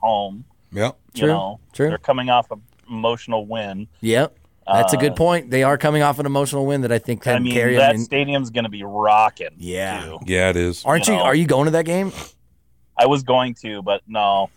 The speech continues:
Speaker 3: I think
Speaker 1: Not now,
Speaker 3: John is.
Speaker 1: so.
Speaker 3: John and his buddy
Speaker 1: Yeah.
Speaker 3: Cody. So, all right, cool.
Speaker 2: Well,
Speaker 3: Brandon.
Speaker 2: uh, my, my score prediction is similar to Matt's, but I think it'll be closer.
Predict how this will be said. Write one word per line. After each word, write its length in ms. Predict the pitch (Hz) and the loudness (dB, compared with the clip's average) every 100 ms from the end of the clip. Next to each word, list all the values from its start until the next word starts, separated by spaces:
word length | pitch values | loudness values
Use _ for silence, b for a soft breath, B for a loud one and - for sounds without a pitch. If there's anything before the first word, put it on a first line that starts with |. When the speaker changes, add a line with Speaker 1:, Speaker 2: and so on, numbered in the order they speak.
| _ | _
Speaker 3:
I 100 | 127 | -4
think 260 | 127 190 131 | 0 -2 -2
Speaker 1:
Not 220 | 90 92 | -6 -4
now, 80 | - | 0
Speaker 3:
John 280 | 120 139 120 | 2 2 0
is. 400 | 98 104 - - | -2 -4 -6 -10
Speaker 1:
so. 40 | - | -6
Speaker 3:
John 320 | 107 113 113 | -2 0 0
and 120 | 107 | -2
his 160 | 107 95 | -4 -6
buddy 300 | 104 104 98 | -4 -4 -4
Speaker 1:
Yeah. 240 | 92 85 85 | -2 -2 -4
Speaker 3:
Cody. 320 | 107 98 92 | -6 -6 -8
So, 320 | - 95 92 - | -10 -14 -14 -12
all 80 | |
right, 120 | 98 90 | -12 -12
cool. 160 | 98 90 | -16 -2
Speaker 2:
Well, 240 | 143 147 139 - | 2 2 0 -2
Speaker 3:
Brandon. 300 | 123 131 87 | 0 0 0
Speaker 2:
uh, 40 | |
my, 180 | 117 139 - | -2 -2 -2
my 240 | 117 135 | 0 0
score 400 | 147 - 156 147 | -2 -2 2 2
prediction 680 | 139 135 139 - 165 170 175 | 2 -2 -2 -2 -2 0 0
is 400 | 123 127 123 113 | 2 2 2 0
similar 400 | - 160 151 147 | 0 2 4 2
to 80 | 147 | 2
Matt's, 300 | 143 151 - | 0 0 -2
but 160 | - 214 | 0 0
I 80 | |
think 160 | 254 240 | 0 0
it'll 140 | 190 | 2
be 100 | 147 | 0
closer. 580 | 135 139 131 131 135 131 | 0 2 2 4 2 2